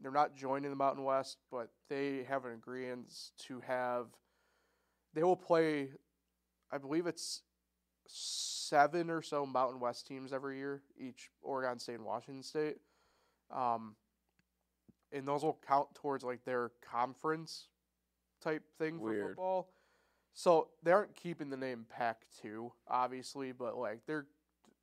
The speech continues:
Speaker 1: they're gonna be recognized as, like, their own conference type.
Speaker 2: Really?
Speaker 1: Yeah, for next year. So, yeah. I think it works out well for them for, for obviously a year thing.
Speaker 2: But they're joining the
Speaker 1: I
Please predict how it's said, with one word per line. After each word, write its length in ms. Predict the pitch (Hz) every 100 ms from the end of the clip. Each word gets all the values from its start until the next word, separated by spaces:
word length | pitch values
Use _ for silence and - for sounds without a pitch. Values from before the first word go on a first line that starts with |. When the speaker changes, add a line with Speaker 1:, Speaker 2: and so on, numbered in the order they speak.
| _ _ - 180
Speaker 1:
they're 180 | 185 190
gonna 160 | 196
be 80 | 175
recognized 440 | 160 143 139 127 120
as, 140 | 110
like, 120 | 117 -
their 160 | 127 110
own 120 | 104
conference 640 | 117 - - - 80 - - _ _ -
type. 120 | - 113
Speaker 2:
Really? 380 | 127 147 107 110
Speaker 1:
Yeah, 140 | 92 - -
for 100 | 151
next 280 | 135 113 -
year. 200 | 71 - _
So, 280 | - - - _ _ _ _ _ _ _ _
yeah. 140 | 117 - - _ _ -
I 60 | 208
think 100 | 220
it 80 | 180
works 200 | 160 -
out 100 | 135
well 160 | 123 123
for 140 | 127
them 240 | 123 120 -
for, 180 | 117 107 _
for 200 | 120 113 -
obviously 360 | 123 123 120 123
a 160 | 110 107 _ _ -
year 200 | 127 120
thing. 320 | 117 127 120 -
Speaker 2:
But 100 | 117
they're 80 | 113
joining 320 | 110 127 135
the 60 |
Speaker 1:
I 80 | 120